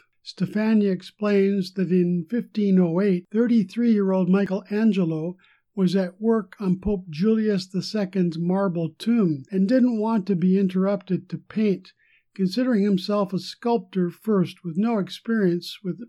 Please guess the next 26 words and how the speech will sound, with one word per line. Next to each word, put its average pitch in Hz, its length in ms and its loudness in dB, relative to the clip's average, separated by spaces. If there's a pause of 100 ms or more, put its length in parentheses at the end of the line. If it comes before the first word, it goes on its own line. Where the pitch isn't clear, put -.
frescoes. 180 760 -6 (200)
Unlike 220 400 2
his 190 260 -4
supine 196 560 0
depiction 196 600 -2
in 175 140 -2
the 170 80 -2
nineteen 185 560 0
sixty-five 175 840 -6 (100)
film, 180 460 0
The 185 140 0
Agony 190 500 2
and 170 160 -2
the 165 100 -2
Ecstasy, 170 800 -4 (400)
Michelangelo 208 840 0
designed 175 720 0
wooden 220 400 2
scaffolds 180 1040 -6
that 175 100 -8
allowed 196 380 -4
him 185 220 0
to 160 100 -10
stand 180 720 -4
while 160 260 -10
working. 170 520 -6